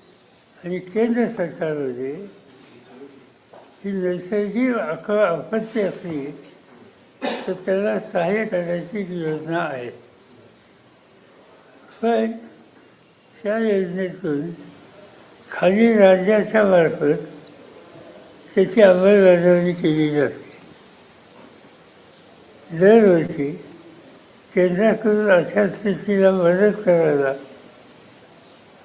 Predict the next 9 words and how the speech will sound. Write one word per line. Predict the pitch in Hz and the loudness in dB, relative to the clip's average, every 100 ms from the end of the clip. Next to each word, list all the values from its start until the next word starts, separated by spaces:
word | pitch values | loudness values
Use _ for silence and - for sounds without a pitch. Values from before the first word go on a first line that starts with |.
| - - 165 | -20 -10 -2
जी | 190 190 | 4 6
योजना | 196 190 226 | 6 6 6
आहे, | 202 139 123 123 - - - - - - - - - - - 175 - - | 6 4 -2 -8 -14 -20 -20 -20 -20 -20 -20 -20 -20 -20 -20 -18 -18 -2
त्याच्याचा | 190 185 - 208 202 - 220 | 0 0 0 0 0 2 2
लाभ | 214 190 185 190 175 | 4 4 4 4 0
घेऊन | 160 185 208 202 | -2 0 0 0
राज्यांनी | 175 165 165 156 180 180 214 226 226 - - - - - - | 2 4 2 4 4 4 2 0 -2 -12 -20 -20 -20 -16 -14
अतिशय | - 233 196 - 240 240 220 - - - - - - | -6 -2 0 2 2 2 -2 -8 -18 -20 -20 -20 -6
वेगानं | 175 190 202 202 240 208 147 | 4 6 8 8 6 6 2